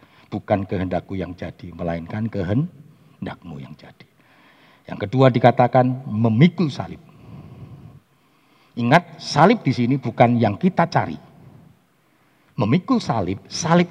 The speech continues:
itu Tuhan yang berikan dan sediakan pada kita. Setiap kita punya salibnya masing-masing.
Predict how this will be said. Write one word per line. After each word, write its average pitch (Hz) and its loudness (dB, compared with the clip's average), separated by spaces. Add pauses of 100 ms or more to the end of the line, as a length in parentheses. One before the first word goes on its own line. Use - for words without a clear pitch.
itu 170 -4
Tuhan 180 6
yang 131 4
berikan 151 6
dan 98 -2
sediakan 127 0
pada 104 0
kita. 95 -4
Setiap 220 -2
kita 247 -2
punya 220 0
salibnya 180 2
masing-masing. 175 0